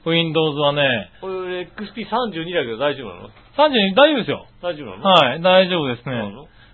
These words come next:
Speaker 1: はい。あの、インターネットから買えるのかな？ネット販売しかやってないんじゃないかな。
Speaker 2: へー。
Speaker 1: バージョンアップ版っていうのは。
Speaker 2: うん。
Speaker 1: うん。で、確か一月末か二月末までだと、ちょっと安いんですよね。
Speaker 2: あの、うち、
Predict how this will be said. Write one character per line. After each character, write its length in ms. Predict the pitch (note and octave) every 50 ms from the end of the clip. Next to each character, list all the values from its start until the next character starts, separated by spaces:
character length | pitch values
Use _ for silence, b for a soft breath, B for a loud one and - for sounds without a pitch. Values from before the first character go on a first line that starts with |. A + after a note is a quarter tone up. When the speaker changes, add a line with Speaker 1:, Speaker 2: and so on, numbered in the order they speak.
| b -
Speaker 1:
は 300 | G3 F3+ E3+ D3+ B2+ A#2
い。 80 | A2 -
あ 280 | - G3 F#3 F3+ F#3 F3+
の、 500 | F3+ E3+ E3+ E3 E3 E3 D#3+ D#3+ G#3 A3+
イ 80 | A#3+ B3+ C4+
ン 60 | A#3+
タ 80 | D4 C#4+
ー 80 | C#4+
ネ 100 | D4 D4+
ッ 80 | D4+ -
ト 160 | - A3+ F3+
か 100 | E3 D#3
ら 440 | C#3+ C3 B2+ B2 A#2 A2 G#2+ - - _ _ _ _ _ _ _ _
買 160 | - F3 E3+
え 40 | E3+
る 60 | E3+
の 120 | D#3+ C#3+ -
か 100 | - C3
な？ 220 | C#3+ E3+ F3 - _ _ -
ネ 240 | F#3 G3+ G#3 G3+ -
ッ 40 | -
ト 220 | C4 C4+ C4 - - - - G3+
販 200 | - D4 C#4+ A#3
売 160 | F3 D3 C#3
し 40 | -
か 60 | -
や 120 | B2+ B2 C3
っ 60 | -
て 80 | -
な 120 | G#3+ A#3 A3+
い 20 |
ん 40 | F3
じ 60 | C#3+
ゃ 40 | B2+
な 80 | A2+ G#2+
い 40 |
か 100 | G2+ G#2
な。 180 | G#2 G2+ F#2+ F2+ _ _
Speaker 2:
へ 40 | A2
ー。 360 | A2 A2+ A2+ A2+ A2+ A2 A2+
Speaker 1:
バ 200 | A2+ D3 D3+ D3
ー 20 | C3+
ジ 60 | C#3
ョ 40 | D3
ン 120 | C#3 C#3
ア 20 | C3+
ッ 0 | C3+
プ 80 | - C#3
版 240 | B2+ C#3 C3 B2+ B2
っ 40 |
て 100 | A#2+ C3
い 40 | B2
う 60 | A#2
の 100 | A2 G#2
は。 140 | G2 F#2+ G2+
Speaker 2:
う 20 | A#2
ん。 240 | A#2+ A#2 G#2+ G2 F2 - - _ _ _
Speaker 1:
う 60 | - G#3
ん。 340 | G3 E3+ C#3+ A#2+ G#2 G2 G2 G#2 - _ _ _ G#3
で、 300 | A3+ A3+ G#3+ E3+ - - - b b b b b b b _ _ _ _ _ - -
確 160 | A#3 - -
か 60 | D#3+
一 120 | D3 D3 - - C4
月 160 | D4 C#4+ C#4+
末 180 | C#4 C#4 C#4 C#4
か 160 | - F#3 D#3
二 100 | D3 E3
月 180 | F#3+ G#3 G3+
末 60 | - A3
ま 320 | A3 G#3 G3 F3 D#3 C3+
で 60 | A#2+
だ 100 | A2 G#2
と、 380 | G2 - A#2 A2 G2+ F#2+ A2 B2+ -
ち 40 | - G#3
ょ 20 |
っ 40 | G3+
と 60 | D#3
安 280 | C3 C3 C3 - - E3+
い 20 |
ん 60 | C3+ G#2+
で 80 | F2
す 80 | - -
よ 100 | F#2+ F#2+
ね。 220 | A2+ B2+ B2+ B2+ - _
Speaker 2:
あ 240 | D3 C#3+ D3+ D#3+ D#3+
の、 160 | E3 E3 E3+
う 80 | F3 F3
ち、 60 | -